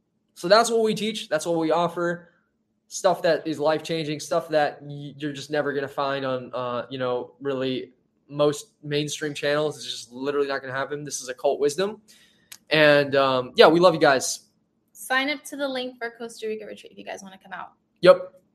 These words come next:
Speaker 1: Sign up to the link. More information coming. Thank you so much. Thank you so, so much. Great to connect with the tribe. Great to connect with you, Annette and Arena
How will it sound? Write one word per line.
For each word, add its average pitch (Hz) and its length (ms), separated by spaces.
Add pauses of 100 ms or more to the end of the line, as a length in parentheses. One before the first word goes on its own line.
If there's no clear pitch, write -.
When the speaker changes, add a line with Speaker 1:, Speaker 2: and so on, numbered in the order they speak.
(220)
Speaker 1:
Sign 156 200
up 151 80
to 170 80
the 160 60
link. 190 380
More 151 240
information 151 420
coming. 170 280 (140)
Thank 135 160
you - 60
so 175 220
much. 180 460
Thank 135 80
you 120 60
so, 175 220
so 175 160
much. 190 380 (440)
Great 185 240
to 185 80
connect 170 360
with 143 80
the 139 60
tribe. 165 460
Great 143 180
to - 80
connect 151 360
with 147 180
you, 139 360 (200)
Annette 175 520
and 135 100
Arena 165 760